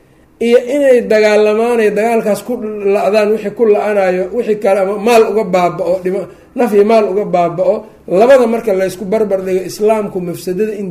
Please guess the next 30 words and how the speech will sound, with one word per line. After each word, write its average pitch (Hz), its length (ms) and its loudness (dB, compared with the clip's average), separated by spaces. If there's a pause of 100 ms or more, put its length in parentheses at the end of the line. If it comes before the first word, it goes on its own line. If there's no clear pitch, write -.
diinta 208 340 -4
laga 185 240 -4
fidneeyo 180 500 -4 (120)
weyneeyey. 165 580 0 (400)
Taasaa 196 360 0
daran 185 360 2
buu 156 120 -4
yidhi 156 140 -2
Islaamku. 147 440 -8 (720)
Oo 170 200 0
"Wal 185 120 0
fitnatu 196 520 -4
ashaddu 175 400 -2
min 170 160 -2
al 160 140 -4
qatli," 190 320 -4
buu 160 160 -6
yidhi. 170 220 0 (120)
"Wal 165 140 -6
fitnatu 196 440 -8
akbaru 175 360 -2
min 156 140 -6
al 151 140 -6
qatli," 180 340 -6 (440)
ila 190 200 -2
aakhiri 180 300 -8
al - 60 -12
aayaat, 147 320 -6
nacam. 131 260 -20 (240)
Ayb. 147 200 -14